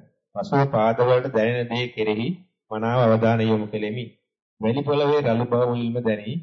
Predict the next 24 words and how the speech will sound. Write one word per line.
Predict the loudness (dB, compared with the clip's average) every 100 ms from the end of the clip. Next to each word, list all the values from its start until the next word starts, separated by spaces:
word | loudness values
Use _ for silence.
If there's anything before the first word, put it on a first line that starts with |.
| -10 _ _
පසුව | -2 0 2 2
එයින් | 2 -2 -2
පාදයට | -2 0 0 0
ඇතිවන | -2 0 -4 -4
තෙරපීම | 0 0 0 -2 0
අවබෝධ | 2 4 2 -2
කෙලෙමි. | -8 -8 -10 -14 -18 _ _ _ -8
එමෙන් | -2 -2 -2
පාදයේ | 0 2 2 2
වෙසෙන | 2 2 -2
බව | 0 0 0
හා | 0 -2 -2 -6 -14 _ _ -4
බිම | -2
තැබෙන | 0 0 -2 0
බව | 2 4 4 -2
හඳුනා | -8 -4 0 2 2
ගතිමි. | 0 -2 -4 -4 -8 _ _ _ -2
තවදුරටත් | 2 4 2 0 -2
සක්මනේ | -2 -4 -4 -8 -6 -4
යෙදීමේදී | -2 0 0 0 -2 -4 -4 -2 -2 -4 _ _ _
පාදයේ | 0 0 0 -2
ඉදිරියට | -2 -4 -4 -2
යැවෙන | 0 2 2 0
බවද | 0 0 0